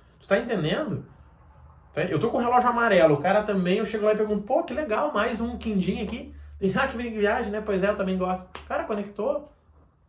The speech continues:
Agora, se eu ficar igual um bandido com capuz lá num canto aqui, ó, tu acha que alguém veio conversar comigo pra quê? Com pena de mim, talvez. Então começa a se ligar nisso aí, tá? E o terceiro ponto sobre o futuro é você investir em coisas que você pode tirar proveito lá no futuro.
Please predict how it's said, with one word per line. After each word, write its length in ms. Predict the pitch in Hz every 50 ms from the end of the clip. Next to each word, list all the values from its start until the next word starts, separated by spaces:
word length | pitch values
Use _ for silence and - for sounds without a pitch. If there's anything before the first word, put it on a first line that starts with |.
| _ _ - -
Agora, 160 | - 143 151
se 40 | 147
eu 40 | -
ficar 120 | - 190
igual 180 | 190 196 202 208
um 80 | 196
bandido 460 | 185 202 196 185 175 147 - 180 165
com 100 | - 175
capuz 420 | 170 180 165 156 - - 180 175 156
lá 120 | 151 151
num 140 | 151 156 151
canto 320 | 151 156 151 151 151 151
aqui, 220 | 143 139 - 180 220
ó, 180 | 226 185 - - - - - _ _ _ _ _ _ _ _ _ _ _
tu 60 | -
acha 60 | 156 156
que 60 | 196
alguém 140 | 185 175 185
veio 120 | 202 196
conversar 240 | - 190 185 - 185
comigo 200 | 180 180 190 190
pra 140 | 196 190 190
quê? 240 | 202 220 220 - - - _ _ _ _
Com 120 | - 123
pena 320 | - - 214 262 269 240 196
de 100 | 147 143
mim, 180 | 143 143 147
talvez. 280 | 147 139 127 127 127 127
Então 120 | - 147
começa 420 | 147 190 180 165 190 226 220 - 233
a 20 |
se 100 | 208 -
ligar 340 | 202 202 185 170 165 170 170
nisso 200 | 175 175 - 175
aí, 180 | 160 147 131 127
tá? 300 | 110 107 120 127 - - - - - - - -
E 60 | - 175
o 60 | 180
terceiro 380 | 196 190 185 - 214 220 240
ponto 280 | 202 - 202 202 190 -
sobre 160 | 208 175 170
o 20 | 151
futuro 540 | - 135 123 - 143 160 208 220 185 - - - - - -
é 60 | -
você 380 | 139 147 160 151 - 180 202 220
investir 540 | 226 202 196 190 175 - - - - 185 175
em 140 | 165 156 143
coisas 420 | - 143 139 147 156 - 165 175
que 80 | - 170
você 180 | 160 160 156
pode 300 | 156 - - 151 151 151
tirar 180 | - 156 151 151
proveito 380 | - 151 143 135 143 135 131 139
lá 80 | 135
no 120 | 135 135 127
futuro. 440 | - - - 156 143 120 98 -